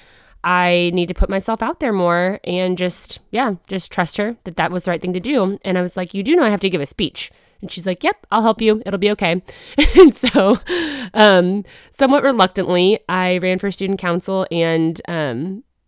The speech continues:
I got class representative. It wasn't really a, um, competition. I think that I was, like, I filled the last lot that needed to be there. <laughs> So it wasn't anything super impressive. Um,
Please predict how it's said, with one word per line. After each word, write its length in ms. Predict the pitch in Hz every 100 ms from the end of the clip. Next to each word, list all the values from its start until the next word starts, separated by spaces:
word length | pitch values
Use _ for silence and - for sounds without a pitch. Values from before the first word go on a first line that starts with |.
| _
I 460 | 175 175 170 170 - _ -
got 200 | 180 175
class 260 | 180 185
representative. 760 | 190 190 180 175 165 160 160 160 - - 156 -
It 160 | 202
wasn't 320 | 185 185 190 185
really 360 | 175 170 170
a, 480 | 165 151 151 151 165 -
um, 280 | 156 147 156
competition. 600 | 170 160 165 160 175 160
I 100 | 156
think 260 | - 165
that 220 | 160 143 -
I 120 | 160
was, 260 | 151 156 - 170
like, 120 | 156
I 80 | 147
filled 180 | 156
the 80 | 147
last 240 | 139 135 170
lot 180 | 139
that 100 | -
needed 180 | 139 135
to 60 | 131
be 120 | 131
there. 200 | 110 165
<laughs> 80 | 170
So 80 | 269 339
it 160 | 277 -
wasn't 300 | 208 202 220
anything 460 | 190 175 170 165 208 294 285 240
super 260 | - 180 175
impressive. 560 | 165 151 170 151 175 - - - - -
Um, 480 | 190 170 156 170